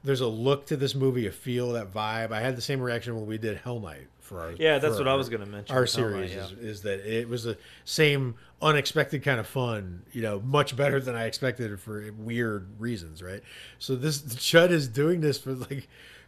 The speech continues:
Speaker 1: Criterion has, uh, uh, multiple reasons. That's the thing they look for. Go
Speaker 2: Mm-hmm.
Speaker 1: <laughs> pick up Chud.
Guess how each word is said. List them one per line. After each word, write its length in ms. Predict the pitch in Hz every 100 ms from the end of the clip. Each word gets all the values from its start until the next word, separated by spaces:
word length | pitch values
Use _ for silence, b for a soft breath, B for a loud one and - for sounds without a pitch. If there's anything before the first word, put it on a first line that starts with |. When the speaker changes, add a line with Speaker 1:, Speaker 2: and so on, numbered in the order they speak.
| -
Speaker 1:
Criterion 580 | 160 160 160 208 202 160
has, 360 | 165 170 147 -
uh, 400 | 160 156 156 151
uh, 20 |
multiple 540 | 147 160 170 185 165
reasons. 380 | 143 170 180 139
That's 240 | 143 156 -
the 180 | 156
thing 260 | 143 196 185
they 120 | 190
look 180 | 214 262
for. 320 | - 165 107
Go 160 | 120 226
Speaker 2:
Mm-hmm. 340 | 180 123 196 - -
Speaker 1:
<laughs> 160 | -
pick 140 | - 202
up 160 | 214
Chud. 240 | - 233